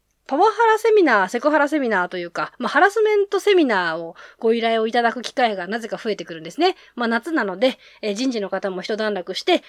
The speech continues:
研修はそこの期間に入れようというような、年間スケジュールの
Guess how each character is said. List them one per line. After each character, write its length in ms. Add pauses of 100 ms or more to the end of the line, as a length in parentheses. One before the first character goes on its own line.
研 180
修 140
は 80
そ 140
こ 100
の 160
期 80
間 220
に 80
入 80
れ 100
よ 140
う 40
と 200 (260)
い 100
う 120
よ 100
う 60
な、 240 (260)
年 160
間 160
ス 80
ケ 80
ジ 100
ュ 40
ー 20
ル 80
の 240